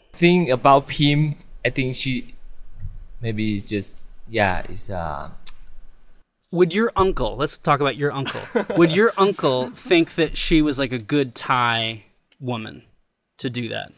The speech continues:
Speaker 2: To release that information to, like, the global media? Would, would she, would he think that that's a, that that's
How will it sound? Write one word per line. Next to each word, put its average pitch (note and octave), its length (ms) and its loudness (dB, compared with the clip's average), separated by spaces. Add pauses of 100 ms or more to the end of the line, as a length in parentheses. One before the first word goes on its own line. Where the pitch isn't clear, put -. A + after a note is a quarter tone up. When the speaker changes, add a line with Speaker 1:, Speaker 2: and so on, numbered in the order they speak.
(920)
Speaker 2:
To - 100 -2
release D3+ 380 4
that D#3 180 4
information C3+ 840 -2 (260)
to, D3+ 100 -2
like, B2+ 160 -2
the C3+ 80 -6
global C#3 400 2
media? A2 680 -4 (1120)
Would, C3 260 -4
would C3 160 -4
she, - 240 -4
would C3+ 220 -2
he E3+ 180 -2
think D3 260 -4
that C3 160 -4
that's B2+ 220 0
a, A#2+ 140 -10 (280)
that A#2+ 140 -6
that's B2 400 -2